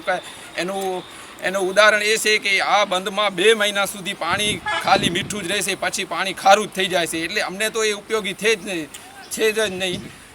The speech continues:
ઉપયોગી થશે જ નહીં અને અમારી જમીનને પણ કલર આવી ગયો છે એના લીધે. એ સરકાર પાસે અમારી એવી અરજ છે કે સરકાર જો અમા-, અમે જે આવેદનપત્ર આપ્યું છે એના ઉપર સરકાર થોડુંક, જો, થોડીક ધ્યાન દોરવે અને જે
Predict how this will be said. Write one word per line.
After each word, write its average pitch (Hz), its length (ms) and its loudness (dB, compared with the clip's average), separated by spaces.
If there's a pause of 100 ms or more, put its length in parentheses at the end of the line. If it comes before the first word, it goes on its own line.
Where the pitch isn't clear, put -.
(140)
ઉપયોગી 214 420 0
થશે 220 300 6
જ 196 80 -8
નહીં 220 200 2
અને 196 120 2
અમારી 190 360 4
જમીનને 220 360 0
પણ - 180 -2
કલર 202 300 2
આવી 190 260 6
ગયો 175 100 -2
છે 160 200 -2
એના 156 180 -2
લીધે. 156 220 -4 (600)
એ 240 100 0
સરકાર 214 440 2
પાસે 202 300 0
અમારી 190 420 2
એવી 233 140 2
અરજ 214 240 6
છે 196 220 -2
કે 190 120 -6
સરકાર 190 520 2
જો 170 180 -4
અમા-, 180 520 0
અમે 185 240 -2
જે 180 180 -4
આવેદનપત્ર 208 580 2
આપ્યું 185 360 0
છે 196 120 -4 (160)
એના 185 220 2
ઉપર 180 180 2
સરકાર 180 360 -2
થોડુંક, 175 340 0 (720)
જો, 147 100 -2 (540)
થોડીક 180 420 -2 (140)
ધ્યાન 202 260 4
દોરવે 202 320 2 (420)
અને 202 200 2
જે 202 180 6